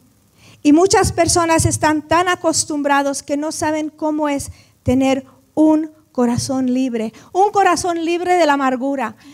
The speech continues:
Ah, Ramón predicó hace unas semanas acerca de la, de la amargura, y una de la, ah, y en, pero enreda nuestras vidas,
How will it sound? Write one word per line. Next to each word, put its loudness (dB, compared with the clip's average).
Ah, 0
Ramón -2
predicó -2
hace -2
unas -6
semanas -4
acerca -4
de -4
la, -4
de -2
la -2
amargura, -2
y -4
una 4
de 4
la, 0
ah, 0
y 2
en, 2
pero 4
enreda 2
nuestras -6
vidas, -12